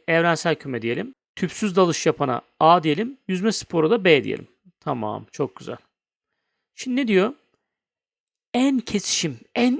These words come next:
içerisi belliyse oradan devam edeceğiz önce. Su kayağı,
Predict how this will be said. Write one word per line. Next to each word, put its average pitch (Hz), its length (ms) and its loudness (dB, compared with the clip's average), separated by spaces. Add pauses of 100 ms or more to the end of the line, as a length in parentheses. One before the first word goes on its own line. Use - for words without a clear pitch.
içerisi 208 580 0
belliyse 247 480 0
oradan 269 380 -4
devam 269 260 -2
edeceğiz 247 240 -4
önce. 196 320 -2 (1160)
Su - 220 -2
kayağı, 156 380 6